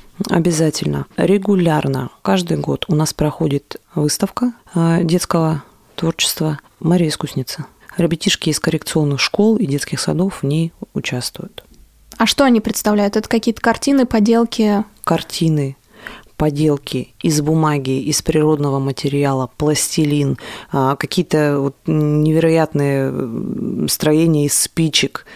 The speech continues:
Speaker 2: А где проходит? На какой площадке?
Speaker 1: Мы проводим это мероприятие либо в краевой библиотеке, м, либо в Свердловской местной организации, где позволяет помещение, где люди могут свободно прийти и посмотреть.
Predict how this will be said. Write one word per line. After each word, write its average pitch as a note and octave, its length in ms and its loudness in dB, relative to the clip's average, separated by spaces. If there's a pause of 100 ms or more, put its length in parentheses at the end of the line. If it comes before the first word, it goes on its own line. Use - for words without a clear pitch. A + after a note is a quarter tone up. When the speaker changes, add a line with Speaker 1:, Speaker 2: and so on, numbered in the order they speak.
(120)
Speaker 2:
А B3 80 4
где B3 200 6
проходит? G#3+ 460 0
На G#3+ 80 0
какой G#3+ 220 0
площадке? - 540 -4 (120)
Speaker 1:
Мы D#3 100 -2
проводим D#3+ 400 2
это D#3 160 -2
мероприятие D3+ 640 -2
либо D3 540 -2
в C#3 560 -2 (100)
краевой C3 640 -2 (260)
библиотеке, C3 760 -2 (240)
м, D3+ 340 0
либо A3 380 2
в F3 340 0
Свердловской D3 520 -2
местной D3 260 -2
организации, F#3 520 0
где D#3 160 0
позволяет D3+ 460 0
помещение, F3 540 4
где D3+ 280 0
люди F3 600 2 (100)
могут E3 320 2
свободно D#3 420 0
прийти D#4+ 500 0 (480)
и G3 120 -4
посмотреть. - 680 -4